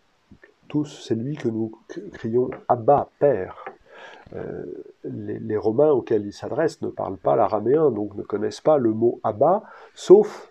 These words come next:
sauf que justement ils le connaissent parce que, euh, vra-, vraisemblablement, c'est un terme qui est employé dans la liturgie des premières communautés chrétiennes, euh,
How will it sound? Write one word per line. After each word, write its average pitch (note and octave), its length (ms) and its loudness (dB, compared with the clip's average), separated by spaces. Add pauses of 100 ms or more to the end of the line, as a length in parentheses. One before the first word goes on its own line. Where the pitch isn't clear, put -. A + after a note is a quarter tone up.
(120)
sauf F3 280 -6
que A#2+ 140 0
justement C3 520 -4
ils A#2 120 -4
le A#2+ 120 0
connaissent D#3 420 -2
parce - 420 0
que, E3+ 240 0 (520)
euh, G#2+ 400 -2 (420)
vra-, G#2+ 160 -8 (340)
vraisemblablement, G2+ 840 -6 (320)
c'est D3+ 260 0
un A#2 80 2
terme C#3 320 2
qui - 160 -2
est A2 120 -4
employé A2+ 600 0 (1040)
dans B2 240 8
la C#3+ 120 8
liturgie A#2+ 480 -2
des G#2+ 100 -2
premières G2+ 380 -8
communautés G2 480 -10
chrétiennes, - 560 -6 (840)
euh, - 100 -10